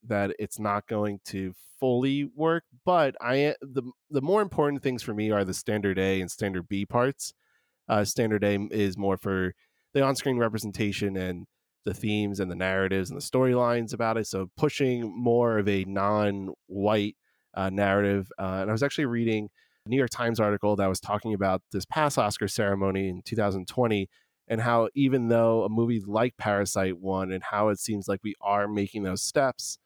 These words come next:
there still are a lot of white male narratives that are being nominated for Best Picture, uh, especially focusing on older stuff like World War Two or even World War One and stuff that happens in Victorian aged England or colonial America.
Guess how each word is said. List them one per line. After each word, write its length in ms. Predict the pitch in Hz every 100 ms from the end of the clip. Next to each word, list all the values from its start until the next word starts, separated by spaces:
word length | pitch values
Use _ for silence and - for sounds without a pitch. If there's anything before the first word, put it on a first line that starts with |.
| -
there 200 | 101 101
still 320 | - 127 113 -
are 220 | 101 98
a 60 |
lot 220 | 95 95 92
of 120 | 90
white 300 | 90 101 87
male 220 | 98 92
narratives 640 | 90 98 92 90 87 85
that 160 | 92 90
are 140 | 90
being 240 | - 92 90
nominated 420 | 87 90 87 87
for 80 | 104
Best 260 | 90 -
Picture, 480 | 101 - - 90 90 _ _ _ -
uh, 260 | 98 92 90
especially 600 | 104 123 - 110 101 95 _ _ -
focusing 380 | 123 110 127
on 140 | 107 95 -
older 260 | 151 139
stuff 380 | 113 - 101 -
like 240 | 120 117
World 280 | 110 101 104
War 180 | 98 92
Two 360 | - 170 151 139
or 120 | 92
even 220 | 98 95
World 200 | 98 92
War 160 | 95 92
One 440 | 95 110 104 101 -
and 300 | 104 95 87
stuff 240 | - 98 90
that 140 | 90
happens 420 | 90 87 87 87
in 320 | 82 87 87 90
Victorian 580 | 92 - 104 98 95
aged 460 | 92 92 90 - -
England 420 | 156 139 139 131 104
or 160 | 92
colonial 580 | - 110 101 95 90 87
America. 540 | 95 113 92 - 98